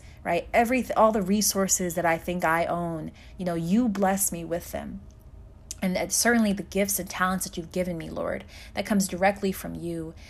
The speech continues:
Um, and, and so I just wanna put it back, um, towards you and towards this purpose that I, I've been called to, and this purpose that we've all been called to as believers. And Lord, I just pray that my testimony, I pray that it, that it touches the hearts of the listeners.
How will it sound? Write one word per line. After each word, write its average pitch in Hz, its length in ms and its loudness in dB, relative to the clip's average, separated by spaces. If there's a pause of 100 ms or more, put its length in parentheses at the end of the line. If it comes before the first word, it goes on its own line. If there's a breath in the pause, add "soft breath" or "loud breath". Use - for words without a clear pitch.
(260 loud breath)
Um, 160 360 -8 (100)
and, 196 180 2
and 208 140 2
so 220 80 6
I 202 80 6
just 220 200 0
wanna 214 200 2
put 202 220 -2
it 202 120 -2
back, 175 380 -2 (420 loud breath)
um, 165 240 -6 (560)
towards 208 680 4
you 185 300 0
and 180 120 -6
towards 196 520 2
this 175 160 -4
purpose 196 480 -2
that 165 120 0
I, 160 280 -2
I've 175 100 -4
been 170 140 -8
called 196 360 0
to, - 80 -4
and 185 60 -4
this 185 80 -6
purpose 240 320 -4
that 202 100 -2
we've 196 140 0
all 254 260 6
been 170 200 -2
called - 300 -6
to 185 140 -10
as - 140 -4
believers. - 720 -4 (480 loud breath)
And 196 140 0
Lord, 208 120 4
I 214 80 4
just 214 280 -2
pray 208 320 4
that 185 120 2
my 180 200 -2
testimony, 175 840 -4 (320 loud breath)
I 196 120 0
pray 233 260 2
that 208 160 4
it, - 240 2
that 185 140 0
it 180 80 -2
touches 190 380 -2
the 175 100 2
hearts 170 320 0
of 170 80 -6
the 170 80 -4
listeners. 175 720 -6